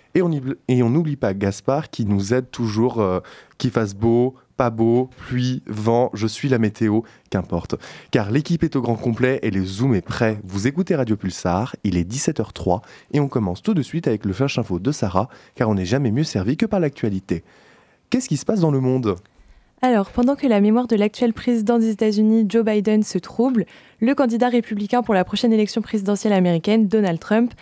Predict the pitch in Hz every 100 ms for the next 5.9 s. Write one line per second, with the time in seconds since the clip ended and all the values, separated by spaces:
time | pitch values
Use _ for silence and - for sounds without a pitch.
0 | - - - 285 254 214 202 254 233 233
1 | 214 185 214 220 196 - 226 226 202 196
2 | - 285 285 240 202 247 233 185 208 208
3 | - 247 190 - 226 233 220 196 180 170
4 | 190 214 240 214 190 175 170 175 190 269
5 | 285 - - - - 277 214 254